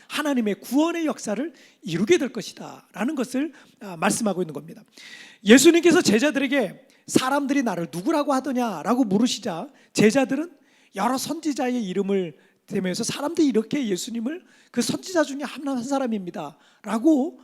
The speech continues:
말합니다."라고 대답했습니다. 예수님께서는 뭐라 그래요? "너희는 그러면 나를 누구라고 말하냐?"라고 예수님 말씀하시죠. 자, 십육 절 말씀 보실게요. 십육 절 함께 읽겠습니다. 시작.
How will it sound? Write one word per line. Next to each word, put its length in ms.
말합니다."라고 840
대답했습니다. 600
예수님께서는 600
뭐라 240
그래요? 280
"너희는 360
그러면 320
나를 260
누구라고 380
말하냐?"라고 1160
예수님 320
말씀하시죠. 640
자, 200
십육 460
절 160
말씀 260
보실게요. 500
십육 460
절 220
함께 280
읽겠습니다. 500
시작. 960